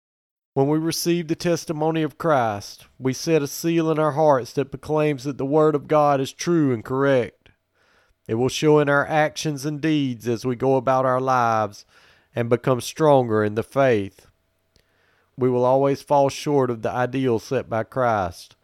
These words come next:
but the closer we follow his example, the more peace we will have in our lives.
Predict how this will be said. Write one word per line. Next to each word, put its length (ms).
but 120
the 80
closer 420
we 160
follow 480
his 160
example, 760
the 80
more 240
peace 520
we 140
will 160
have 400
in 80
our 140
lives. 800